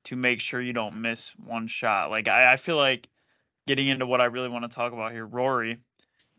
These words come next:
he, uh, obviously you're gonna hit the rough a few times. You're not gonna hit it in the fairway every time. I mean, some guys were pretty straight off the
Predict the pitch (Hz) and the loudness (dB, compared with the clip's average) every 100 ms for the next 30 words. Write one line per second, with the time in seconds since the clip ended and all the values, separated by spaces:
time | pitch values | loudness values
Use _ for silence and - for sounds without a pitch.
0 | - 131 131 123 117 110 - _ - 180 | -6 0 4 6 8 6 2 _ 4 4
1 | 190 208 190 165 156 143 - - 147 131 | 4 -2 0 2 2 0 -6 -14 -12 -8
2 | 117 110 104 - - 120 117 107 113 120 | -4 -4 -4 -12 -14 -14 -10 -10 -6 -6
3 | 120 117 117 117 117 123 117 110 110 110 | -4 -6 -6 -6 -6 -2 0 0 -2 -4
4 | 107 110 110 107 110 110 117 _ - 156 | -8 -4 -4 -4 -6 -8 -10 _ -14 -2
5 | 147 127 120 117 127 117 - 117 110 113 | 4 4 4 -8 -10 -10 -8 -4 -4 -4